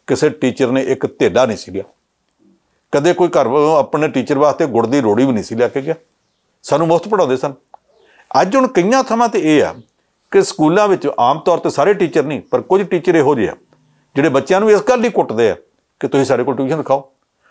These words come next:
ਜਦ ਤੱਕ ਉਹ ਟਿਊਸ਼ਨ ਨਹੀਂ ਰਖਾਉਂਦਾ, ਬੱਚਾ ਬੈਂਚ 'ਤੇ ਖੜਾ ਕਰ ਛੱਡਦੇ ਆ। ਜਿਸ ਦਿਨ ਟਿਊਸ਼ਨ ਰਖਾ ਲਏ, ਉਸੇ ਟੀਚਰ ਕੋਲ ਰਖਾ ਲਏ, ਜਾਂ ਟੀਚਰ ਦੀ ਧੀ, ਪੁੱਤ, ਨੂੰਹ ਦੇ ਕੋਲ, ਕਿਸੇ ਕੋਲ ਰਖਾ ਲਵੇ, ਉਹਨਾਂ ਦੇ ਪਰਿਵਾਰ ਦੇ ਜੀ ਕੋਲ,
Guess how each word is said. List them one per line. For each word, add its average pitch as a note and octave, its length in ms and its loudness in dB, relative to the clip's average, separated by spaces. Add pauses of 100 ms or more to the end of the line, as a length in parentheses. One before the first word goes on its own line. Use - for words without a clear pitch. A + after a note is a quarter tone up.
(140)
ਜਦ C3+ 180 0
ਤੱਕ F3 200 0
ਉਹ F3 60 2
ਟਿਊਸ਼ਨ E3 280 0
ਨਹੀਂ E3 160 2
ਰਖਾਉਂਦਾ, F3 260 2
ਬੱਚਾ D3+ 260 0
ਬੈਂਚ A#2+ 200 -2
'ਤੇ C3+ 120 -2
ਖੜਾ C#3+ 140 2
ਕਰ D3 160 0
ਛੱਡਦੇ D3 300 0
ਆ। B2+ 60 -2 (580)
ਜਿਸ A#2 180 0
ਦਿਨ E3 160 0
ਟਿਊਸ਼ਨ E3 280 0
ਰਖਾ D#3+ 180 2
ਲਏ, F3+ 120 2
ਉਸੇ G3+ 360 2
ਟੀਚਰ G3 460 -2
ਕੋਲ A3+ 160 2
ਰਖਾ - 180 0
ਲਏ, - 160 -2 (580)
ਜਾਂ E3 200 0
ਟੀਚਰ G3 340 -2
ਦੀ F#3+ 160 0
ਧੀ, C#3+ 320 0
ਪੁੱਤ, F3+ 300 0
ਨੂੰਹ E3+ 240 2
ਦੇ G3+ 100 4
ਕੋਲ, D#3 160 2
ਕਿਸੇ D3 180 0
ਕੋਲ E3 160 0
ਰਖਾ A#2 200 0
ਲਵੇ, A#2+ 160 -2
ਉਹਨਾਂ C#3+ 180 0
ਦੇ A2+ 40 -4
ਪਰਿਵਾਰ B2 240 2
ਦੇ A#2 140 -2
ਜੀ G#2+ 140 -6
ਕੋਲ, G2+ 200 -6